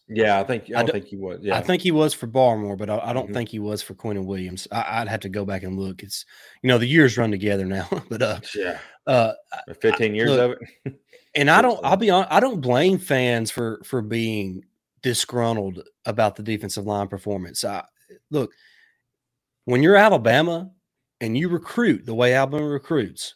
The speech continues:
Speaker 2: and you're used to the development that Alabama develops, uh, every couple of years, you better have an elite defensive lineman, and we have not had one since Christian Barmore. And he
Speaker 1: Right.
Speaker 2: wasn't even elite, Jake. He was a second
Speaker 1: No.
Speaker 2: round pick.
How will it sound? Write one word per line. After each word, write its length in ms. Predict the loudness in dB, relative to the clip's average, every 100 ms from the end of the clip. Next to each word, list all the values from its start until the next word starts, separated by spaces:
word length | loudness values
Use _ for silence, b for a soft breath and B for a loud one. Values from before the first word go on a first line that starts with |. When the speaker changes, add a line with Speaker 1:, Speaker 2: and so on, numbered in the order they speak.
| _
Speaker 2:
and 140 | -8 -2
you're 100 | -2
used 360 | 0 0 -2 -4
to 80 |
the 100 | -4
development 560 | -2 4 4 4 0 -4
that 100 | -2
Alabama 300 | -2 -2 -4
develops, 600 | -2 0 0 -2 -12 -14 b b b b b _ _ -2
uh, 280 | 2 2 0 _ -20 _ _ _ _ 2
every 280 | 2 2 2
couple 300 | 0 2 -2
of 60 |
years, 280 | 2 0 0
you 80 | 0
better 220 | 2 2
have 260 | 2 2 2
an 80 |
elite 260 | -2 -4 -6
defensive 400 | -8 -8 -8 -4
lineman, 320 | -2 -2 -2
and 80 | -4
we 120 | -4
have 140 | -2 -2
not 200 | -2 2
had 220 | 2 2
one 140 | -4
since 240 | -4 -4 -4
Christian 380 | -6 -4 -2 0
Barmore. 420 | 0 0 -6 -14 B B
And 120 | -2 2
he 80 |
Speaker 1:
Right. 100 | 4
Speaker 2:
wasn't 280 | 4 4 2
even 220 | 2 2
elite, 340 | 2 2 0 0
Jake. 240 | -2 -2
He 120 | -4
was 180 | -2 0
a 60 | -2
second 360 | 0 0 0 -4
Speaker 1:
No. 60 |
Speaker 2:
round 260 | -4 -4 -2
pick. 360 | -4 -4 -10